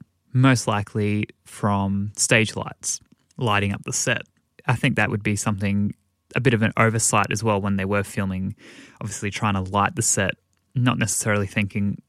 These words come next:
"Oh, we need to kind of light this as if it was just the sun," but rather, "Let's light this so it kind of looks good for camera." That's often how you'll do a film, is not necessarily what's the most realistic thing, but what's gonna look good on camera. There is a moon rock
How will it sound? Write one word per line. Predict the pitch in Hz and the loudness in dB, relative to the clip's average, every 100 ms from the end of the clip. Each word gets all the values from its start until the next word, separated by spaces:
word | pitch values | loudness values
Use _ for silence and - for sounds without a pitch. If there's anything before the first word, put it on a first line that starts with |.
| _ - | _ -6
"Oh, | 104 | -2
we | 98 | 0
need | 104 104 - | 2 2 0
to | |
kind | - - 98 | -6 -4 -2
of | 95 95 95 | -2 -4 -4
light | 95 - | -2 -2
this | - 101 | -4 -4
as | - 107 | -2 -4
if | - | -4
it | - | -6
was | 101 - | -6 -6
just | - - - | -2 -2 -2
the | 110 | -4
sun," | - 104 95 92 107 - - | -2 0 0 -2 -8 -16 -4
but | 123 113 | -2 2
rather, | 107 101 101 | 2 2 0
"Let's | 107 - | -4 -4
light | 113 101 95 | -2 -2 -2
this | 101 - | -2 -2
so | - | -4
it | 98 | -6
kind | - 101 | -6 -6
of | 98 98 | -6 -8
looks | - - | -10 -8
good | - 95 95 - _ - | -4 -4 -4 -10 _ -12
for | - | -8
camera." | - 98 98 - - - | -2 -2 -2 -6 -12 -4
That's | - | 0
often | 131 113 | 0 0
how | 110 | 0
you'll | 104 | 0
do | 120 120 | 0 -2
a | |
film, | - 104 95 | -4 -4 -2
is | 95 95 | -4 0
not | 120 - | 0 0
necessarily | - 107 107 101 101 | -6 -6 -4 -2 -2
what's | 98 107 - - - - | -2 -2 0 0 -2 -2
the | 113 | -2
most | 101 - | 0 -2
realistic | 95 117 - - - | 2 2 2 -2 -4
thing, | 101 98 | -2 -2
but | 98 | -2
what's | 104 | -4
gonna | - 98 | -2 -4
look | 98 - | -4 -4
good | 101 98 101 - _ | -4 -4 -6 -14 _
on | - 101 | -6 -4
camera. | - 98 - - _ - | -4 -6 -8 -12 _ -4
There | 127 127 120 | -2 0 -2
is | - 135 - | -2 -2 2
a | |
moon | 123 123 175 214 | 4 6 4 4
rock | 127 - - | 2 0 -8